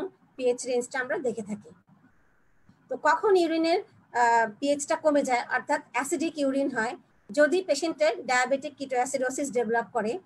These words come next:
স্টারভেশনে থাকে সেক্ষেত্রে acidic urine হবে। patient যদি হাই fever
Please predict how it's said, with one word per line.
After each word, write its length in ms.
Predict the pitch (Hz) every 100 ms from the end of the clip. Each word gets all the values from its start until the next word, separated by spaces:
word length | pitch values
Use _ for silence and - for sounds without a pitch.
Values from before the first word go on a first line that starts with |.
| _ _ _ _
স্টারভেশনে 580 | 311 302 320 349 359 320 339
থাকে 220 | 247 247 277 -
সেক্ষেত্রে 340 | 277 294 294 294
acidic 360 | 247 285 277 285
urine 240 | 262 262 269
হবে। 200 | 247 208 359 - _ -
patient 260 | 277 320 330 311
যদি 120 | 339 -
হাই 140 | 277 285
fever 260 | 294 285